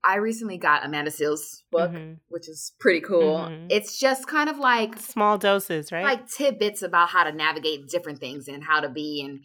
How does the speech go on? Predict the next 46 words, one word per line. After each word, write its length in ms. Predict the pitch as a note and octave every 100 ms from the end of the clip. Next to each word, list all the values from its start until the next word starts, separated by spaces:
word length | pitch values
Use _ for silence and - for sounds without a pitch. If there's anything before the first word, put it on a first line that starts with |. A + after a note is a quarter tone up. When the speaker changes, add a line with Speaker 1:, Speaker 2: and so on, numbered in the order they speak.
| -
Speaker 1:
how 140 | C4
to 80 | C4
be 100 | B3+
most 300 | G#3+ G#3 G#3
excellent, 480 | F3+ F#3 E3 D#3+ D#3+
most, 280 | E3+ F3 -
most 240 | F3+ F#3+ F3+
Black 220 | B2+ E3+ -
excellent 400 | C#3+ - D3 C3+
woman. 240 | D3 C#3 G3 C3+ F3 -
And 420 | G#3+ G3 E3 F#3
Speaker 2:
<laughs> 20 | F3+
Yeah. 180 | F#3+ F3
Speaker 1:
and 40 |
put 120 | - C4
it 40 |
in 140 | A3+ F3+
writing 480 | F3+ F#3 F3 D#3+
and, 180 | D3+ D3 D3 _ _
and, 300 | E3+ E3+ E3 E3 -
and 120 | E3+
help 220 | F#3+ A#3+ A3+
you 120 | A3+
see 260 | A#3+ G3 C#3+
it 60 |
and 120 | D3
understand 480 | C#3 C3+ - A#2 B2
it, 100 | A2+
you 140 | C#3+ D#3
know, 180 | D#3
and, 220 | D#3+ D#3+ D3+
and 140 | F3
sharing 460 | E3+ D#3+ G#3 G#3 F#3+
the 100 | E3
wealth 280 | D3+ D3+ D3+
and 100 | D3+
the 60 | C#3+
knowledge. 420 | C#3+ B2 - F3
Speaker 2:
Yeah. 60 |
Speaker 1:
So 100 | E3+
I 160 | G#3 G#3+
really 320 | G#3 A3 A#3+
see 240 | A3+ A#3+ A3+
myself 480 | E3 D#3 C#3 C#3+
in 160 | C#3 B2+
her. 320 | D3+ C3 C3